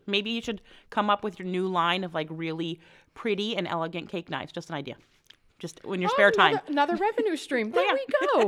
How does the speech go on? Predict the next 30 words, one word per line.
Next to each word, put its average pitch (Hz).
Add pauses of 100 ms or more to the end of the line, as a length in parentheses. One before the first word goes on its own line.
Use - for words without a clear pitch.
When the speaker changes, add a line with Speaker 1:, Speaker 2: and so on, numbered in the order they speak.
Speaker 2:
go. - (340)
There 440
you 480 (220)
go. 220
Speaker 1:
And, 269 (360)
and 277
what's 302
your 349
third 240
tip? - (200)
Speaker 2:
My 277
third 440
tip 339
is, 269
is 262 (100)
have 440
some 392
idea 262
as 233
to 233 (320)
what 262
your 320
cake 285
is 254
gonna 233
look 226
like 214
on 208
the 202
table 170